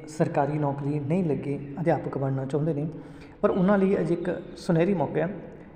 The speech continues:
ਕਿ ਮਾਨਤਾ ਪ੍ਰਾਪਤ ਏਡਿਡ ਸਕੂਲ ਵਿੱਚ,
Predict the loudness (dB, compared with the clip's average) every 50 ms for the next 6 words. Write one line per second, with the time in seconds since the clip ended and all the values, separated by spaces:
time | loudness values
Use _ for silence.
0 | -8 -2 0 4 4 6 6 4 4 4 2 2 4 4 2 2 2 0 2 2
1 | 2 2 -2 -4 -8 -4 -2 0 0 2 0 -2 -2 -4 -4 -2 2 4 4 4
2 | 4 2 -2 -6 -10 -12 -12 -14 -14 -16 -8 -4 -2 -2 0 2 2 2 2